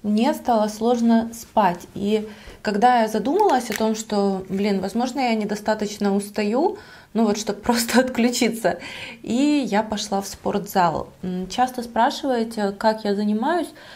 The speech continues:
У меня два, но сейчас я перехожу на три занятия с тренером в неделю, а, м, так я тренируюсь одна или хожу ещё на групповые занятия. Как только у меня выдаётся свободная минутка,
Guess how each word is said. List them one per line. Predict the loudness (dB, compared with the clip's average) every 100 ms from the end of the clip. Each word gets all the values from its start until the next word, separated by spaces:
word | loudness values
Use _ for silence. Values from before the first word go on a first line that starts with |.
| -12
У | -4
меня | 0 2 2 2 0 -4 -14 _ _ _ -10
два, | -6 2 4 4
но | 2 -4
сейчас | -2 -4 -4
я | -6
перехожу | -4 -4 -4 -2 -2
на | -4
три | -4 0 0
занятия | 2 0 -2 -2 -4
с |
тренером | -4 0 2 4 0 -2 -8 -18 -20 -14 -4
в |
неделю, | 0 2 2 4 4 4 0 -6 -12 -2
а, | 2 4 4
м, | 4 0 -2 -6 -6 -4
так | -4 -2 -4
я | -4
тренируюсь | -2 -2 -2 -4 -6
одна | -4 -2 -2
или | -4
хожу | -6 -4
ещё | -6 -6 -8 -6
на | -4
групповые | -4 -6 -4 -2 -2 -2
занятия. | 0 -2 -2 -6 -8
Как | -8
только | -4 -4 -4
у |
меня | -2 0 -2 -4 -10 -20 -20 -20 -20 -6
выдаётся | 0 4 6 4 0 -2
свободная | 2 2 2 2 0
минутка, | 0 0 0 0 2 2